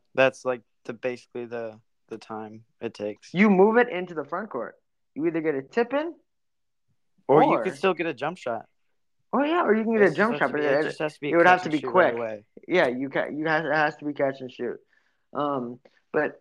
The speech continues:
Speaker 2: it's just like, like, what are you doing in that situa-, in that scenario? Why would you take out your defensive player of the year when you, when your season's on the line and
Speaker 1: Okay,
Speaker 2: you need a
Speaker 1: Fitz, I,
Speaker 2: defensive
Speaker 1: I just
Speaker 2: stop?
Speaker 1: wanna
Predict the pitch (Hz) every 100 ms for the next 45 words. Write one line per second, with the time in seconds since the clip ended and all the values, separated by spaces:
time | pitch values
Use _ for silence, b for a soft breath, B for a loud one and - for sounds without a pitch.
0 | - - 185 - 202 202 170 - - 101
1 | 104 147 151 202 254 202 196 214 156 -
2 | - _ _ _ _ _ _ _ _ -
3 | 170 180 165 165 170 156 175 180 - 175
4 | 165 165 170 180 117 76 - _ _ _
5 | _ _ _ _ _ _ _ _ _ _
6 | - 190 202 190 214 196 165 180 180 165
7 | 160 180 165 151 170 151 139 143 156 156
8 | 156 - 139 151 - 95 - 139 143 -
9 | 190 185 170 156 151 143 151 147 131 135
10 | 139 139 135 131 120 143 143 143 143 104
11 | 80